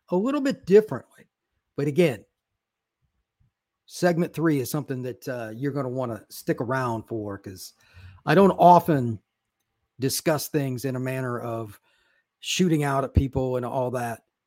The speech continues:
but today is gonna be a little bit different. So it is what it is, and people can get mad about it if they want, but I have reason for it. Today's episode is brought to you by eBay Motors.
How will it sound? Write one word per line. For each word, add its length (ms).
but 140
today 300
is 100
gonna 200
be 100
a 60
little 180
bit 220
different. 420
So 380
it 160
is 200
what 160
it 120
is, 380
and 200
people 300
can 300
get 140
mad 240
about 240
it 80
if 120
they 100
want, 360
but 220
I 100
have 180
reason 380
for 240
it. 160
Today's 300
episode 420
is 140
brought 320
to 100
you 80
by 220
eBay 400
Motors. 560